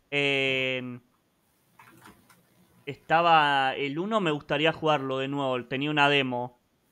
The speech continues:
Y si no, el tres tenía, que es uno de los mejores, creo.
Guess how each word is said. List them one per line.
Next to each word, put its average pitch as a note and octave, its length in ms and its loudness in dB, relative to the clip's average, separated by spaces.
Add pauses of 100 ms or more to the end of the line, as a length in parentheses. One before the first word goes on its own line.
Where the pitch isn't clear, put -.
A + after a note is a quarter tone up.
(300)
Y C3 480 -6
si - 180 -10
no, D#3+ 120 0
el E3 160 -2
tres D#3+ 300 2
tenía, C3 400 -6
que C#3+ 100 -10
es - 140 -10
uno C#3+ 140 -4
de C3+ 60 -2
los C3 160 -4
mejores, C3 520 -4
creo. B2 400 -8